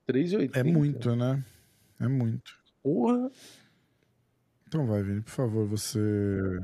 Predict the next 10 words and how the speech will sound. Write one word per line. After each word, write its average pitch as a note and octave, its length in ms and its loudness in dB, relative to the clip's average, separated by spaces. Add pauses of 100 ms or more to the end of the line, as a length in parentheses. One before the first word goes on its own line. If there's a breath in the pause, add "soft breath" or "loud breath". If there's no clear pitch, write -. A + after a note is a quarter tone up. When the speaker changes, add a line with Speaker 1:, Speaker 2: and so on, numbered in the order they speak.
(140)
Speaker 1:
Será A#2 180 2
que C#3+ 100 -4
eu C3+ 40 2
já C3+ 100 4
começo B2 400 2
arriscando B2 460 0
na A#2 120 0
primeira? A#2 540 2 (440)
Speaker 2:
Não E2 280 -2
sei. F#2+ 540 -4